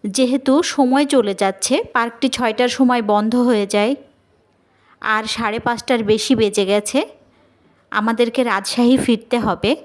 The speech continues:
তাই আমরা এটুকু দেখেই চলে আসলাম।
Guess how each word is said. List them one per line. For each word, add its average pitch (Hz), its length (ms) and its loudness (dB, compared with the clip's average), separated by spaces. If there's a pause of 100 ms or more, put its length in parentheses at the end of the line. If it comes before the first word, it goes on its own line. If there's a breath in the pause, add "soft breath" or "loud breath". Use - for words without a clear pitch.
(1800)
তাই 226 180 -2
আমরা 214 320 -2 (1400)
এটুকু 262 380 0
দেখেই 240 380 2
চলে 185 360 2
আসলাম। 185 320 -6